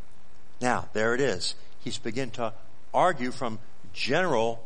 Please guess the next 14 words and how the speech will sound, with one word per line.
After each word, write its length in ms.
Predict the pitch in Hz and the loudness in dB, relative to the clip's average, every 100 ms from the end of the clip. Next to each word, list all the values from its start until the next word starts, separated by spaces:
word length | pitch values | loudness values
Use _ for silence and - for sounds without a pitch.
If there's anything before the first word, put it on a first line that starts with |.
| - | 0
revelation. 680 | 127 120 110 117 - 101 - - - - - - - - - - - - - - - | 2 4 4 2 0 -2 -2 -4 -4 -4 -4 -4 -4 -4 -4 -4 -4 -4 -4 -4 -4
To 100 | 127 | -2
tell 340 | - 214 220 | 4 8 10
them 220 | 190 143 147 | 8 6 4
about 420 | 139 143 139 135 | 8 8 8 4
this 220 | 165 107 | 2 2
God 480 | 107 190 202 151 143 | 8 10 12 10 8
is 180 | 151 - | 4 2
the 140 | 165 | 0
true 360 | - - 247 233 | 0 0 2 4
God, 360 | 147 107 107 | 6 6 6
the 80 | 143 | 2
one 360 | 143 180 247 214 | 4 4 4 6
God. 340 | 135 92 90 | 6 6 2